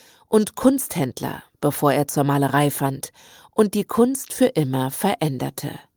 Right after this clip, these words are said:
Blink Nummer drei. Die steigende Komplexität des Lebens steigert den Durchschnitts-I Q und das abstrakte Denkvermögen. Neunzehnhunderteinundachtzig veränderte ein Mann unsere Vorstellung vom Denken.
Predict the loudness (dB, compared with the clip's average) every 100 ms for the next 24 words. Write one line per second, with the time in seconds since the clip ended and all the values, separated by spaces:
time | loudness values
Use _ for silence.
0 | _ _ _ _ _ _ _ _ _ _
1 | _ _ _ _ _ _ _ _ _ _
2 | 4 6 4 -2 -6 0 2 2 0 -2
3 | -2 -6 -10 _ _ _ _ _ -2 -2
4 | 0 0 2 2 2 2 2 -4 0 0
5 | 0 -4 0 0 0 0 -2 0 2 4
6 | 2 -2 -4 -14 _ _ -14 0 2 4
7 | 2 4 0 4 2 2 0 -2 -2 -6
8 | -4 0 0 2 2 2 2 0 -2 -4
9 | -2 -2 -2 0 0 2 0 0 -2 0
10 | 2 0 -2 -10 -12 _ _ _ _ _
11 | _ _ _ _ _ _ _ _ -2 4
12 | 4 2 2 2 2 2 2 0 0 2
13 | 2 2 -2 -2 -6 -8 -8 -4 -2 2
14 | 4 4 4 2 2 2 2 2 2 0
15 | -2 2 2 4 2 2 2 2 2 0
16 | 0 2 -2 -2 -8 -10